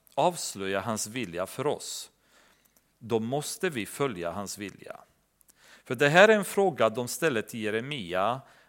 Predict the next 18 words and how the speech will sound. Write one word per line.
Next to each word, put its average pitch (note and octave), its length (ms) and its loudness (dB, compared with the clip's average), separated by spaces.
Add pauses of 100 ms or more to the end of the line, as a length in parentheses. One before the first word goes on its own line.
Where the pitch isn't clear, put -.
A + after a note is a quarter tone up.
vars A#2+ 240 4
svar A#2 800 0 (140)
egentligen C3 640 -2
är A#2 160 4
de A2 300 -4
bara C3+ 540 4
beredda A#2+ 460 0
att - 120 -4
acceptera G#2+ 720 -4
så - 200 -8
länge A2 340 -6
det G2 120 -6
är - 20 -4
ett - 80 -8
svar F#2 340 -2
som G#2+ 240 -10
passar A2 400 -2
dem. C#3 400 -2